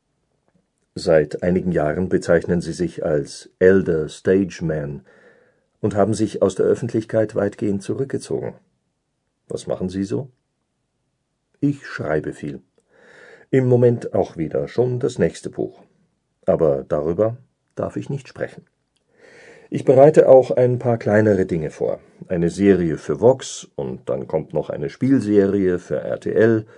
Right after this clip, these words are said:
Darauf habe ich große Lust, aber keine großen Shows mehr. Dabei bleibt's. Oh, schade. Keine große Harpe Kerkeling Show à la Peter Frankenfeld oder Alfred Biolek?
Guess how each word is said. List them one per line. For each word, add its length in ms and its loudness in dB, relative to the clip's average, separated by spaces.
Darauf 320 -6
habe 140 -8
ich 100 -16
große 260 0
Lust, 380 -2
aber 500 2
keine 420 2
großen 380 0
Shows 320 0
mehr. 220 -10
Dabei 240 -4
bleibt's. 440 -12
Oh, 320 0
schade. 640 -8
Keine 280 6
große 400 2
Harpe 260 4
Kerkeling 420 2
Show 320 0
à 140 0
la 180 2
Peter 340 -2
Frankenfeld 680 -2
oder 240 0
Alfred 400 0
Biolek? 460 0